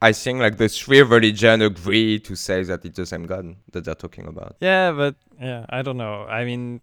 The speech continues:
Speaker 2: I think this is such a wide topic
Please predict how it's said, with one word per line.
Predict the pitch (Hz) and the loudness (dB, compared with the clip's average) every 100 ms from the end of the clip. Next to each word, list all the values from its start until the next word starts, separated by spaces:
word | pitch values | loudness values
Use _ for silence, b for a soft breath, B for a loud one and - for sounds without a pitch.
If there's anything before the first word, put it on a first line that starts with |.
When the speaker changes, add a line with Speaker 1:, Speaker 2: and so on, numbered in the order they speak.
| - | -8
Speaker 2:
I | 131 143 | -6 -6
think | 180 156 - | -6 -10 -12
this | 139 143 - | -12 -10 -8
is | 156 | -8
such | - 165 151 | -6 -6 -6
a | 135 | -6
wide | 127 139 139 - | -2 -2 -2 -4
topic | 143 143 135 117 107 | -6 -6 -6 -8 -8